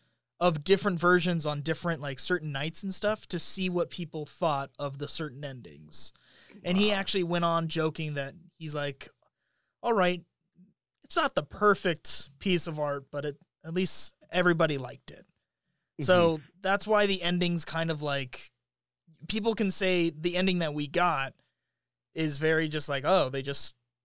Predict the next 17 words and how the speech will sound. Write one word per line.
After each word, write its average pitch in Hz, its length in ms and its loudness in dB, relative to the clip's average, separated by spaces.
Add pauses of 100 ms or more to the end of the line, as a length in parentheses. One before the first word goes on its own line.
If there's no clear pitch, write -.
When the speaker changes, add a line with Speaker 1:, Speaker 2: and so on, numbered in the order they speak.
(300)
Speaker 2:
Corny 98 480 -2
or 98 220 -2
whatever. 101 440 -4
Speaker 1:
Well, 311 220 2
I 269 80 0
mean, 254 180 -2
if 202 80 -4
you 220 140 -4
really 240 160 -2
think 196 220 0
about 151 220 0
it, 143 80 -4
once 160 240 -2
they 156 160 0
blow 151 360 -2
up, 135 380 -4 (560)
it's - 600 0